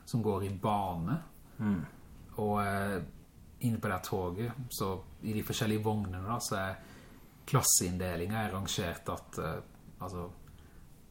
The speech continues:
Speaker 1: de rikeste, eller, eller eliten da,
Speaker 2: Privilegerte,
Speaker 1: de
Speaker 2: ja.
Speaker 1: privilegerte er foran, og, eh, de fattigste er studien bak,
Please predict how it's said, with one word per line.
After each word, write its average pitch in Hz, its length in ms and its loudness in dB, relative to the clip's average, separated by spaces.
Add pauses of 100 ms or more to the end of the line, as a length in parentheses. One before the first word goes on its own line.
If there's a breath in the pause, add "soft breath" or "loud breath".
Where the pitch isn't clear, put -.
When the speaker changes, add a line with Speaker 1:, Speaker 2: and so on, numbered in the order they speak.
Speaker 1:
de 110 180 4
rikeste, 107 560 2
eller, 104 220 4
eller 104 220 2 (320)
eliten 107 560 2
da, 135 100 6
Speaker 2:
Privilegerte, 104 680 4
Speaker 1:
de 110 60 6
Speaker 2:
ja. 104 60 -2
Speaker 1:
privilegerte 104 600 4
er 98 100 0
foran, 110 560 2 (640 loud breath)
og, 107 260 6
eh, 98 280 2 (800)
de - 100 2
fattigste - 600 4
er 92 60 2
studien 98 640 4
bak, 120 440 6